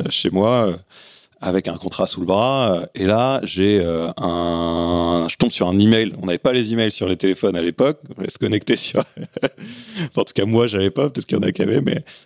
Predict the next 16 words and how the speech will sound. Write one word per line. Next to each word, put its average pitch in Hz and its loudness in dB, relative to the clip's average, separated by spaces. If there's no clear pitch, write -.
et 107 2
en 101 2
tout - -10
cas, 120 2
je, 95 2
je - -4
connecte 101 0
sur 90 0
Internet 98 0
le 95 -4
soir 131 0
et 92 -2
je - -6
consulte 104 0
mes 92 0
emails. 127 2